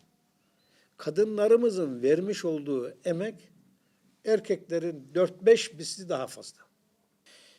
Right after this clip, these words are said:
Şimdi Diyanet Vakfı yüz kırk dokuz ülkede faaliyet yapıyor. Yüz kırk dokuz ülkede bir şekilde insanların gönlüne dokunuyoruz.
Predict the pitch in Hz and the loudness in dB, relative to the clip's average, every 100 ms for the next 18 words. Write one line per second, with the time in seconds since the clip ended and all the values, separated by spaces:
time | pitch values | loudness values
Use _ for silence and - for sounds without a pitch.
0 | _ _ - 370 196 143 131 _ _ _ | _ _ -12 -10 -4 -4 -6 _ _ _
1 | _ 180 208 220 151 - 139 175 180 - | _ -2 0 0 -4 -8 0 0 0 -8
2 | 135 156 - _ _ _ 214 214 - 269 | -6 -6 -10 _ _ _ -12 -10 -10 -12
3 | _ 175 165 240 165 - _ 202 170 156 | _ -4 -4 -6 -12 -16 _ -12 -4 -4
4 | 165 170 165 147 139 117 - - _ _ | -4 -6 -4 -4 -4 -6 -8 -20 _ _
5 | 131 - - - - _ _ _ _ _ | -12 -12 -20 -20 -20 _ _ _ _ _
6 | _ _ 196 185 - - - - 143 170 | _ _ -10 -10 -14 -16 -14 -10 -10 -6
7 | 165 196 170 139 190 214 _ _ _ _ | -6 -4 -6 -4 -6 -8 _ _ _ _
8 | _ - 254 196 - 147 - 175 185 190 | _ -6 -2 -2 -4 -10 -8 -10 -6 -6
9 | - 202 180 151 123 156 214 269 _ 143 | 0 0 0 -4 -2 -2 -4 -16 _ -2
10 | 170 180 139 143 170 147 143 143 135 101 | 0 0 -2 -6 0 0 0 -6 -6 -8
11 | - _ | -18 _